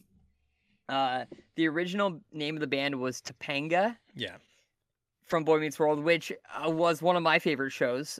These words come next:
Speaker 1: uh, growing up as a kid. Uh, th-, apparently it was their first middle school crush, which,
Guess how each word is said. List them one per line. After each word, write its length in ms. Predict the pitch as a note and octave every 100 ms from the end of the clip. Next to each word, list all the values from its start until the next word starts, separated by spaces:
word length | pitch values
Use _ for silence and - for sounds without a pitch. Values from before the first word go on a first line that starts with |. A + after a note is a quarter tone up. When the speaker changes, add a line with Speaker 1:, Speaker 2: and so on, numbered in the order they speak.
| -
Speaker 1:
uh, 320 | D3 C3+ C3 - C#3+
growing 260 | D3 D3 C#3
up 140 | C3+
as 100 | C3+
a 40 | A#2+
kid. 300 | - B2+ D3+ - - -
Uh, 240 | - D3+ D3
th-, 120 | D3
apparently 480 | E3+ - G#3+ C#4+ A3+
it 80 | F#3
was 160 | F3 D#3+
their 100 | E3
first 300 | - F#3 F3+
middle 220 | F3 F3
school 260 | - F3 D#3
crush, 380 | F#3+ E3+ E3+
which, 340 | E3 F3 D#3+